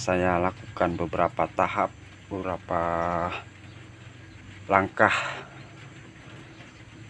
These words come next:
dan pada dasarnya tanaman ini merambat, merambat tumbuhnya.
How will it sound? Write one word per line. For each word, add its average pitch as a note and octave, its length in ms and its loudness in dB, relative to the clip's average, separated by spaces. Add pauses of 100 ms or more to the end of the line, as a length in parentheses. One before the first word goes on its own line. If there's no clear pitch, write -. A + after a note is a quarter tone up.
dan G#2 220 4
pada G#2 160 8
dasarnya A2 580 6
tanaman G2 380 6
ini A2+ 80 4
merambat, G2 480 4 (480)
merambat F2 480 4 (240)
tumbuhnya. F2 400 -6